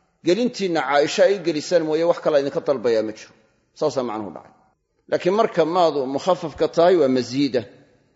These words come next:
Ay anshudukum Allaha, ay atlubukuma, waxaan idinku weydiisanayaa, ma as'alukuma billaah.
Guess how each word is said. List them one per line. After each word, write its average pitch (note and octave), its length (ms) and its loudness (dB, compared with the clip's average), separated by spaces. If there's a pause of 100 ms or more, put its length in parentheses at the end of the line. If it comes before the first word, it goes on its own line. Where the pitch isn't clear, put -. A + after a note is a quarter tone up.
(480)
Ay E3+ 200 6
anshudukum A3 580 0
Allaha, G3+ 480 6
ay F#3+ 120 4
atlubukuma, G3 1120 2
waxaan E3 220 -2
idinku F3 220 -4
weydiisanayaa, F3 680 2
ma E3+ 120 0
as'alukuma F#3 680 0
billaah. D3 440 4